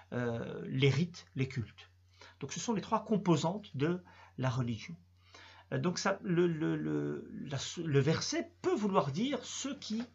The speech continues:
traitent de mensonges, euh, la religion tout court, de manière globale, la révélation. Euh, ou, euh, ce qui est, euh, le plus commun, euh, ad-din veut aussi vouloir dire la rétribution. Hein, Maliki Yawmiddin dans Surat Al-Fatiha,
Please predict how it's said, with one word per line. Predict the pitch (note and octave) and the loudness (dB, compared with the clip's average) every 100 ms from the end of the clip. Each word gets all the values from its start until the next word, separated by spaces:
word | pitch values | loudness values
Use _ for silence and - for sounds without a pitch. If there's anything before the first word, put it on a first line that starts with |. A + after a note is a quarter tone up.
| - | -6
traitent | B3 E3+ | -2 0
de | D3 | 2
mensonges, | D#3 F#3 - F3+ E3+ - - - - - - - | 0 -2 -2 0 0 -2 -8 -18 -20 -20 -12 -4
euh, | C3+ - | -4 -2
la | E3 C#3 | 0 4
religion | G3+ G#3 G3 C#4+ | 4 4 2 0
tout | - | -4
court, | - C#3 - - | -4 -4 -6 -2
de | C3 | 0
manière | D#3+ G3 | 0 0
globale, | C#3 C#3 A2+ - _ _ D#3+ | 2 2 2 -6 _ _ -4
la | C3+ | -2
révélation. | D3+ C#3 B2 - - - _ _ - - - - - - _ - | 0 0 -2 -8 -12 -20 _ _ -20 -20 -20 -20 -20 -20 _ -6
Euh, | C3 B2+ - | -4 -4 4
ou, | C4+ F4 - - _ _ _ G3 | 6 6 2 -16 _ _ _ -10
euh, | A#2+ - | -8 -8
ce | - | -10
qui | - - C3 | -10 -4 -2
est, | D3 B2+ | 0 -2
euh, | A#2+ | -2
le | B2+ A#2+ | -4 -6
plus | - C#3 | -4 -4
commun, | - E3 F#3+ D4 - - - - C#3 | 4 6 6 4 -4 -20 -20 -10 -8
euh, | - | -2
ad-din | D3+ A#2 G3 E4+ | 0 2 2 4
veut | G3+ C#3 | 4 4
aussi | C3+ - A3+ | 2 2 0
vouloir | B2+ A#2 | 0 0
dire | G#3 F3 | 0 0
la | A2+ | 0
rétribution. | A#2+ F3 - D#3+ A#2+ - C3+ G2 - _ _ _ | 0 -2 0 0 0 -2 -4 -6 -16 _ _ _
Hein, | D3 G#3 | -6 -2
Maliki | D3 D3 E3+ C3+ - C3 | 2 4 4 2 -4 -2
Yawmiddin | B2+ C#3 A#2+ G#2+ C#3 G#3 | 0 2 2 0 0 -2
dans | E3 | -2
Surat | A#2 - C3+ B2+ | -6 -6 -6 -6
Al-Fatiha, | A2+ - B2 - - A3 | -8 -8 -10 -8 -4 -4